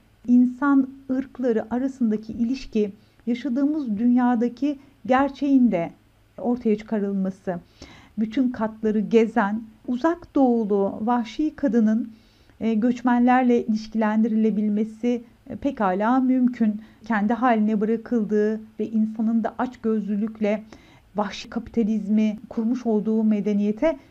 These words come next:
en büyük tehdit vahşilerden ve barbarlardan gelecektir. Beyaz erkeğin ve beyaz kadının kurtarıcı olması ve kurtarıcıyı destekleyen kadın olması, siyahinin yardımcı bir rolde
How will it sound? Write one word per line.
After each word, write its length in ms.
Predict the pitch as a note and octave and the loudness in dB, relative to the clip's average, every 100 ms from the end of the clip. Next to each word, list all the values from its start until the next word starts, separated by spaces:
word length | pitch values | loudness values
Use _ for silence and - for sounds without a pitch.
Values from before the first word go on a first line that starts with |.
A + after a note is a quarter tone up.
| - | -2
en 180 | C#4+ A#3 | 2 4
büyük 220 | G#3+ G#3+ | 4 0
tehdit 420 | A3 F#3+ - E4+ - - - | -2 -2 0 0 0 -18 -6
vahşilerden 760 | G#3 G#3 - A#3 G#3+ A3 C4+ C#4 | -4 -4 -4 -2 0 2 2 2
ve 180 | C4+ | 2
barbarlardan 1040 | C4 A3+ A3+ B3+ B3+ C4 C#4 B3+ D4 B3+ G#3 - _ F#3+ | 2 2 2 0 0 0 0 2 4 4 2 -8 _ 0
gelecektir. 720 | G#3+ G#3 G3+ G#3 - G3+ G3 _ _ _ _ _ - | 2 2 0 -4 -2 -6 -6 _ _ _ _ _ 4
Beyaz 400 | B3 B3+ B3 A#3+ - | 8 8 8 4 -2
erkeğin 720 | G#3 G#3 A3 A#3+ A3 G#3 G3+ G3 - | 0 0 0 0 2 2 0 -6 -2
ve 200 | A#3 G#3+ | 0 4
beyaz 380 | A#3+ A#3 B3 - | 4 4 2 0
kadının 500 | B3 G#3+ G#3 G#3 F#3+ - _ _ _ _ - | -2 2 0 0 -4 -8 _ _ _ _ -10
kurtarıcı 600 | - A#3+ - B3 A3 A3+ | -2 -2 0 0 0 0
olması 760 | G#3 A3+ A3 A3+ A3 A3+ A3 A3 | 0 0 0 -2 -4 -2 0 0
ve 140 | F#3+ F#3+ | -4 -6
kurtarıcıyı 840 | - A3 A3 A#3+ A3 G#3+ G#3+ G#3+ | -8 -8 0 0 0 -2 -2 2
destekleyen 760 | A3 A3 - A#3 A#3 G#3 G#3+ A3 | 2 0 -4 -6 -2 -2 0 -2
kadın 300 | A#3+ G#3 A3+ | -2 2 4
olması, 720 | A3+ A3 A3 A3 - A3+ A3 A3 | 4 4 2 2 0 0 0 -4
siyahinin 840 | - A3+ A3 A3 G#3+ A#3 A3+ A3 G#3+ - - _ | -2 4 6 6 4 4 4 4 0 -6 -20 _
yardımcı 880 | B3 A#3 G#3 A3 G#3+ G#3 A3 G#3+ A3+ | -6 0 6 8 6 6 2 2 0
bir 300 | G3+ A3 A3 | 0 -2 -4
rolde 640 | G#3 A3 A3+ G#3 G#3+ A3 | -2 2 2 2 2 0